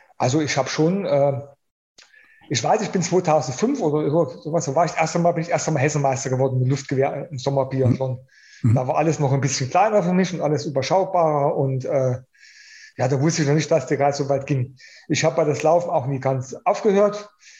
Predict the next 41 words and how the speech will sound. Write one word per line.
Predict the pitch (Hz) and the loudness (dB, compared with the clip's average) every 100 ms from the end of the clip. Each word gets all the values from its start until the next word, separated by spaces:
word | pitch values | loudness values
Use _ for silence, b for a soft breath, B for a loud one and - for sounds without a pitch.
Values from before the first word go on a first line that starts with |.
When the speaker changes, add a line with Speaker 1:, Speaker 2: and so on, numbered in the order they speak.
| B | B
Speaker 1:
Ich | B | B
bin, | 143 135 | -2 2
hab | 143 147 | 2 2
immer | 156 139 | 2 2
weitergelaufen, | 156 214 190 175 175 165 156 170 127 - - | 4 4 4 4 4 2 -2 -8 -10 -8 0
nur | 151 156 | 2 2
nicht | - | 0
mehr | 151 | -2
die | 131 | 0
ganz | 147 202 - | 0 0 0
langen | 180 170 | 0 2
Sachen | 175 170 160 170 135 | 0 0 -2 -4 -4
und | 127 - B B B | -6 -8 B B B
hab | 143 - | -8 -6
da | 131 | -6
verschiedene, | 127 - 180 180 170 - 208 | -4 -2 0 0 0 -2 -4
äh, | 160 | -2
Sachen | 160 156 | 0 0
gemacht, | 151 156 - | 0 0 -4
um | 139 | -4
wieder | 131 127 | -2 0
reinzukommen | 180 180 - 165 160 147 _ B B B B B | -2 -2 -2 -2 -2 -8 _ B B B B B
und | 139 127 | -4 0
war | 143 139 | 0 2
hier | 147 139 135 | 2 0 0
regional | 151 143 135 196 262 190 | 0 0 2 2 2 2
da | 190 | 0
unterwegs | 196 165 156 165 - | 2 0 2 2 0
und | 156 | -6
das, | - | -4
das | 143 - | -6 -2
war | 139 156 | 0 0
auch | 135 | -2
ganz | 135 127 | -4 -6
gut. | - 120 - _ _ _ _ _ - | -6 -8 -8 _ _ _ _ _ 0
Speaker 2:
Mhm. | 90 120 B B B B B B | 2 2 B B B B B B
Speaker 1:
Und | - 151 151 156 | 0 2 2 0
ich | 170 - | -2 0
hatte | 170 151 | 0 0
dann | 147 175 285 - - _ _ - | 2 0 0 -8 -14 _ _ -8
zweitausendfünf | 160 165 160 156 131 - 202 269 - | -2 0 2 2 0 -2 -2 -2 -6